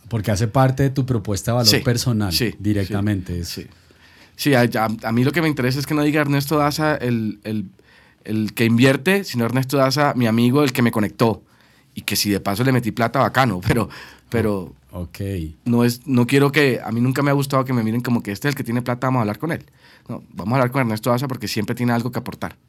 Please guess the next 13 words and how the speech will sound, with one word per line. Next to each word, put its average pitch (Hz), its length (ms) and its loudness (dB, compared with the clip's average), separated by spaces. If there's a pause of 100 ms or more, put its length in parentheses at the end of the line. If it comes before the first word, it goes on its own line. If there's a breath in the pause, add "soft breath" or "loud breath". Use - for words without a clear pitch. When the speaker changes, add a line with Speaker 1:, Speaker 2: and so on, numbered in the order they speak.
(720 soft breath)
Speaker 1:
Ok. 80 220 -14
Speaker 2:
Eso 82 260 -10
es 107 180 -10
lo 113 100 -8
que - 80 -16
pasa. - 220 -20 (560 soft breath)
Speaker 1:
Bueno, 92 320 -4
genial. 92 560 -4 (500 loud breath)
¿Qué 123 100 -4
opinas 147 440 2
tú 147 200 4
de 143 120 4
los, 135 520 -2